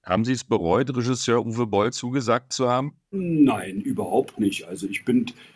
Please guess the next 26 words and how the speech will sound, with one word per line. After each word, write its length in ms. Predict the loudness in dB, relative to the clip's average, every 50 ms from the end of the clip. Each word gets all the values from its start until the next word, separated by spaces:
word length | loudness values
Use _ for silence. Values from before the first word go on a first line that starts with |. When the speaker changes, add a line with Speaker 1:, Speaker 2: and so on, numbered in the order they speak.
| _ -10
Speaker 2:
ich 160 | -10 -8 -2
bin 160 | 0 0 2
da 220 | 2 2 2 0
auch, 400 | -4 -6 -4 -4 -4 -4 -4 -4
äh, 200 | -2 0 0 0
diesem 360 | 0 2 2 4 4 4 2 2
Versuch, 520 | 2 0 0 0 0 0 -2 -2 -2 -2
etwas 380 | -4 -6 -6 -6 -6 -6 -4 -4
getan 400 | -6 -4 -2 0 0 0 0 0
zu 220 | -2 -2 -2 0
haben, 160 | 0 -2 -2
sehr 180 | 0 0 -2 0
dankbar, 460 | 0 -2 -2 -2 -2 -2 -4 -4 -4
weil 140 | -6 -8 -8
ich 180 | -10 -10 -10
weiß 280 | -6 -4 -2 -2 -2 -2
seinerzeit, 680 | -2 -2 -2 -2 -2 -4 -6 -6 -6 -4 -2 -4 -4 -6
es 220 | -6 -10 -8 -6
war 280 | -2 0 0 0 0 0
Jahre 460 | -2 -2 0 0 0 0 0 -2 -2
vorher, 460 | -4 -2 0 2 2 2 2 2 2
als 200 | 0 -2 -6 -6
Max 220 | -6 -6 -6 -6 -6
Schmeling 320 | -4 -2 -2 -2 0 -2
noch 180 | -2 -2 -4 -6
lebte 460 | -8 -8 -8 -8 -4 0 0 0